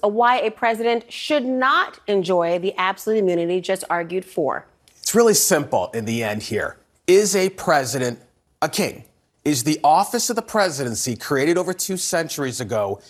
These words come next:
Speaker 2: imbued with the same monarchical privileges, authorities, and immunities of the very same monarch we threw off over, uh, back in the eighteenth century? The answer is no.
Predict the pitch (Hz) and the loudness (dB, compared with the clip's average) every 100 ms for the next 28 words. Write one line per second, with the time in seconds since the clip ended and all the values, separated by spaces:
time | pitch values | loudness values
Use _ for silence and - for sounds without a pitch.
0 | _ 139 135 120 156 180 185 151 - 123 | _ -4 -4 -2 0 2 0 -2 -4 -4
1 | - - 165 180 185 170 156 147 - 110 | -4 -2 -2 0 0 0 -2 -4 -4 -6
2 | 98 - 175 170 180 175 151 139 165 160 | -6 -4 -2 0 0 0 -4 -4 0 2
3 | 156 143 143 147 151 175 202 170 113 107 | 2 0 -2 0 0 2 2 0 -4 -6
4 | 110 - - - 135 131 117 147 160 - | -8 -10 -16 -4 -2 0 2 2 2 2
5 | 156 147 143 143 143 - 139 139 143 127 | 0 2 2 2 0 2 2 2 0 0
6 | 139 131 123 117 - _ _ _ _ 139 | 4 6 4 2 -4 _ _ _ _ 2
7 | 120 113 - - - 127 131 120 117 113 | 2 -2 -4 -6 0 0 0 0 -2 -2
8 | 123 110 - 117 107 82 - _ - 156 | -2 -2 0 0 -2 -8 -12 _ 2 2
9 | 190 180 160 131 120 117 - | 4 2 2 2 0 -2 -4